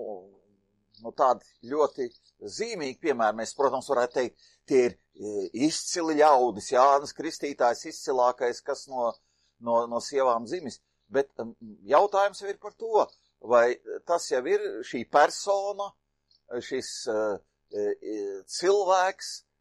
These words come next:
eh, būdams mātes miesās, nu, kas viņš ar pēc tam piedzimst. Līdz ar to tad bauslis sargā viņu dzīvību, un, eh, ja pret šo dzīvību, eh, tad, eh,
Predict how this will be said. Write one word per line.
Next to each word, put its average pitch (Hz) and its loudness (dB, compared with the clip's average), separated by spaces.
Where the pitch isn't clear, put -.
eh, 95 -14
būdams 151 0
mātes 156 -4
miesās, 196 -10
nu, 113 -8
kas - -4
viņš 135 -10
ar 143 0
pēc - -6
tam 107 -2
piedzimst. 185 -8
Līdz 123 0
ar 113 2
to 202 2
tad 143 0
bauslis 135 2
sargā 120 2
viņu 92 -10
dzīvību, 202 -10
un, 123 0
eh, 104 0
ja 151 6
pret 123 -2
šo 117 0
dzīvību, 113 -6
eh, - -10
tad, 101 -4
eh, 95 0